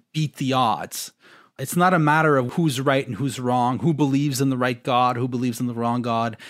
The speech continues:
It's a matter of putting on the best show possible for the gods. And again, I think that's pretty Homeric. That's pretty much how Homer thought. But I, I wanna stress that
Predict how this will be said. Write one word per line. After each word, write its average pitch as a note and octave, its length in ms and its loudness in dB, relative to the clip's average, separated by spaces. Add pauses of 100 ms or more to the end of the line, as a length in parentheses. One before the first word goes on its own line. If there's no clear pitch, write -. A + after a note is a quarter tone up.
(140)
It's - 160 -6
a C3+ 40 0
matter D3 260 4
of B2+ 120 -4
putting C#3 320 -2
on C3 200 0
the A#2+ 80 -2
best B2 360 -2
show B2 300 -4
possible A2 540 -4
for - 200 -10
the A2 80 -8
gods. C3+ 460 -2 (260)
And D3 100 -2
again, G#3 260 2
I D#3 80 0
think - 160 -4
that's D#3 160 -2
pretty E3+ 260 0
Homeric. B2 920 -2
That's A#2+ 160 -6
pretty E3+ 200 -2
much D#3 200 0
how A#2+ 140 0
Homer C#3 360 0
thought. G2 460 -4 (640)
But E3+ 100 4
I, D#3+ 160 2
I D3+ 100 0
wanna F#3 240 4
stress G3+ 440 0
that A2+ 280 -4